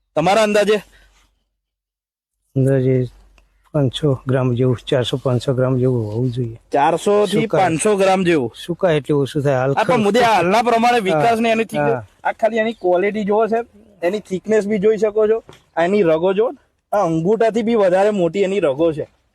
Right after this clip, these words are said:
Speaker 1: આ એની ક્વોલિટી છે, એની ચમક, શાઇનિંગ. આ એક છોડ આખો મેં ઉઠાવ્યો છે, ખાલી એની અંદર પત્તા આપણે ગણીએ ને તોય જોઈ લેજો. એક, આ બે,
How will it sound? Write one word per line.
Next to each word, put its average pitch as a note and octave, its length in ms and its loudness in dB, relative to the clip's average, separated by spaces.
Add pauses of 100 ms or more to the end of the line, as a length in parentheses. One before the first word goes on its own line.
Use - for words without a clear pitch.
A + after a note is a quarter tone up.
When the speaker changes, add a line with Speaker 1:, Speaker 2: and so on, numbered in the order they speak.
(220)
Speaker 1:
આ F#3+ 100 -2
એની G3+ 200 -2
ક્વોલિટી F#3 560 0
છે, A3 140 0 (320)
એની F#3 140 -2 (120)
ચમક, G3 380 0
શાઇનિંગ. G3 420 -2 (280)
આ G#3 140 0
એક B3+ 140 0 (160)
છોડ B3 180 2
આખો A#3+ 240 0
મેં B3 120 0
ઉઠાવ્યો G#3+ 360 0
છે, B3+ 100 0
ખાલી A#3 240 -4
એની A#3 160 -2
અંદર A#3+ 200 0
પત્તા G#3 440 -4
આપણે A3 220 0
ગણીએ G3 300 0
ને A3 120 0
તોય G#3 180 0
જોઈ G3+ 220 0
લેજો. C3 240 -2 (120)
એક, G#3 280 2 (520)
આ E3 100 -2
બે, F3+ 400 0